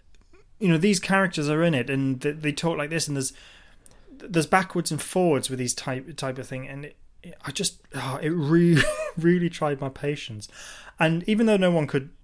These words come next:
hear me listening to it 'cause I had my, my earphones in, I actually was embarrassed by it as well.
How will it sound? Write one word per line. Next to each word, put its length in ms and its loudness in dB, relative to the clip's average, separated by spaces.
hear 260 0
me 120 2
listening 380 2
to 160 -2
it 100 -6
'cause 140 -4
I 60 0
had 200 -4
my, 540 -2
my 220 -4
earphones 600 0
in, 220 -8
I 140 4
actually 360 2
was 160 2
embarrassed 640 2
by 180 -2
it 140 -8
as 140 -8
well. 340 -6